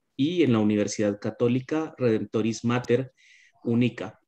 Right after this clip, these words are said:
Desde el año dos mil cinco, eh, ha sido docente en la Universidad de El Salvador y es excoordinadora de la carrera de Historia. También excoordinadora de la Escuela de Posgrado de la Facultad de Ciencias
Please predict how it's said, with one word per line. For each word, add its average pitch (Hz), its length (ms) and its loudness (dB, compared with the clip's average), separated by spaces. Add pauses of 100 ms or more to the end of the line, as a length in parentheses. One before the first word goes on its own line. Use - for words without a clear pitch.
(560)
Desde 127 720 0
el 123 60 2
año 147 200 2
dos 131 180 -2
mil 139 220 -2
cinco, 151 760 -4 (100)
eh, 110 360 -4
ha 123 80 -4
sido 131 260 2
docente 123 380 0
en 123 40 -2
la 113 60 -2
Universidad 107 600 -4
de 107 160 -2
El 98 80 -8
Salvador 101 680 -2 (320)
y 214 340 -2 (440)
es 131 280 -2
excoordinadora 110 920 0
de 117 80 0
la 107 100 -4
carrera 104 400 -6
de 104 60 0
Historia. 95 560 -6 (520)
También 120 560 2
excoordinadora 110 960 0
de 113 100 2
la 107 80 -2
Escuela 113 320 -4
de 101 100 -2
Posgrado 117 520 -2
de 107 60 -2
la 101 100 -6
Facultad 107 520 -4
de 104 140 -2
Ciencias 110 760 -2